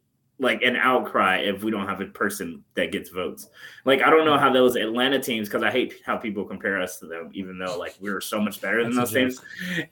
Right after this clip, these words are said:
Speaker 1: And I just don't, like, they didn't have any players like that, that
Speaker 2: Yeah.
Speaker 1: were, like, superstars. They just had, like, a decent coach and a good team.
Speaker 2: And
Speaker 1: And
Speaker 2: a
Speaker 1: I
Speaker 2: bad
Speaker 1: just think
Speaker 2: conference. <laughs> Yeah.
Speaker 1: Yeah.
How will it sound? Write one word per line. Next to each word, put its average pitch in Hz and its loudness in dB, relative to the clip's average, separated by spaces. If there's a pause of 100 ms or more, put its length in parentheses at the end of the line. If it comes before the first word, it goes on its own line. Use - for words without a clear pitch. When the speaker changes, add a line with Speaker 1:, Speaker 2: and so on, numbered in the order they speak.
Speaker 1:
And 143 6 (140)
I 139 6
just 147 2
don't, - 4
like, 123 2 (240)
they 143 6
didn't 143 0
have 127 2
any 110 0
players 113 2
like 95 -4
that, 98 -2 (600)
that 113 2
Speaker 2:
Yeah. 92 -12 (220)
Speaker 1:
were, 120 0
like, 117 4
superstars. 110 0
They 120 0
just 120 -6
had, 123 2
like, 110 0
a 117 -4
decent 107 -6
coach 90 -4
and 98 -10
a 90 -6
good 90 -2
team. 104 -2 (380)
Speaker 2:
And 131 4
Speaker 1:
And 123 6
Speaker 2:
a - 8
Speaker 1:
I 120 8
Speaker 2:
bad 120 6
Speaker 1:
just 135 4
think 127 6
Speaker 2:
conference. - -4
<laughs> - -12
Yeah. 135 -2
Speaker 1:
Yeah. 160 4